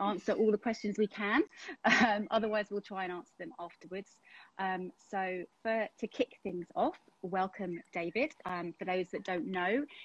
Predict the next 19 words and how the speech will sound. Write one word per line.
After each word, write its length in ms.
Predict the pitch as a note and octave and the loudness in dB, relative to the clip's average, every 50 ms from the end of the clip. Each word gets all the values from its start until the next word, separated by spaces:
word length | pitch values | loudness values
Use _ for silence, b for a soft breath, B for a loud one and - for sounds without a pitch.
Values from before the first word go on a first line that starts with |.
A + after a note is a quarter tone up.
| B B - | B B 0
he 240 | - A3+ G#3+ F#3+ G3+ | 4 4 4 6 4
is 120 | G3 - | 2 0
the 80 | - G3+ | 0 -2
inspirational 720 | - G3+ G#3 - - - F#3+ F#3+ F#3 - - F#3 F3+ F3 - - | 0 0 -2 -2 -4 -4 -2 -2 -2 -4 -6 -6 -6 -6 -4 0
founder 520 | G#3 F#3 F3+ F3+ F#3 F3 - F#3 F3+ E3+ - - | 0 2 2 0 -2 -2 -2 0 0 0 0 -2
of 260 | F#3 F3 F3 F3 - _ _ - | -2 0 0 -2 -4 _ _ -10
the 60 | F#3+ | -10
catering 520 | - - - G#3+ G#3 - - F#3 F#3 F3+ E3 | -8 -2 0 0 0 0 -2 -4 -4 -4 -4
company 440 | - F#3+ F3+ - F3+ F3+ F3 E3 - _ _ _ | -6 -8 -8 -6 -4 -4 -4 -4 -4 _ _ _
Four 260 | - G#3+ G3 F3+ D#3 - - | 0 0 2 2 0 -2 -2
Gables, 480 | G3 F3 F3 E3 F3+ G3 A3+ C#4+ D#4 - - - B B B B B B - | -2 0 0 0 0 0 0 -2 -2 -6 -8 -20 B B B B B B -8
uh, 200 | F3+ E3+ E3+ E3+ | -6 -4 -2 -2
which 200 | E3 E3+ - - | -2 -4 -4 -6
I 60 | F3+ F3 | -8 -8
believe 300 | - F3+ F3 F3+ F3 - | -4 -4 -2 -2 -4 -4
was 100 | F3 - | -8 -12
started 360 | - - F3+ E3+ F3+ - F#3 | -8 -6 -6 -6 -6 -6 -8
in 100 | F#3+ F#3 | -8 -8
twenty 260 | - - G3+ G3 - | -6 -8 -8 -8 -10